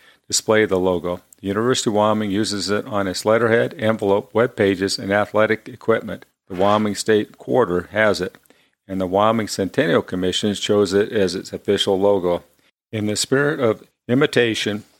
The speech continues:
is the sincerest form of flattery. The Tate Geological Museum at Casper College displays a bucking Allosaurus on its newsletter, compete with a rider waving a cowboy hat. At least four bucking horses and rider s-, sculptures are currently on display in Wyoming.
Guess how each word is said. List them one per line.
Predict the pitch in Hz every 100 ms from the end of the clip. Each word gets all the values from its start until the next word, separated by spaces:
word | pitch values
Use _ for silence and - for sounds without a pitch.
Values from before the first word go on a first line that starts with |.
| _ -
is | 110 104
the | 104
sincerest | - 92 - 120 120 -
form | 120 120
of | 104
flattery. | - 110 104 92 95 -
The | -
Tate | - 123 139 - - -
Geological | 120 120 - 127 123 - 113
Museum | 113 90 113 113 98
at | 98
Casper | 110 117 120 127
College | - 101 98 98
displays | 95 - 101 104 95
a | 92
bucking | 90 117 120 127 120 - _ _
Allosaurus | 117 120 110 - 131 135 98 101 - _ _ -
on | 104
its | 104 -
newsletter, | 120 110 98 90 82 _ _
compete | - 95 104 117
with | 110 95
a | 92
rider | 101 113 104
waving | 92 107 107 101
a |
cowboy | - 107 95 92 87
hat. | 92 - _ _ _ -
At | 110 113
least | 107 -
four | - 120 131
bucking | 113 117 113 92
horses | 101 95 104 98
and | - 98 90
rider | 104 110 101
s-, | - - - _
sculptures | - 113 117 - 95
are | 92
currently | 90 - 123 127 110
on | 107
display | 104 - - 101 98
in | 107 98
Wyoming. | 98 101 98 90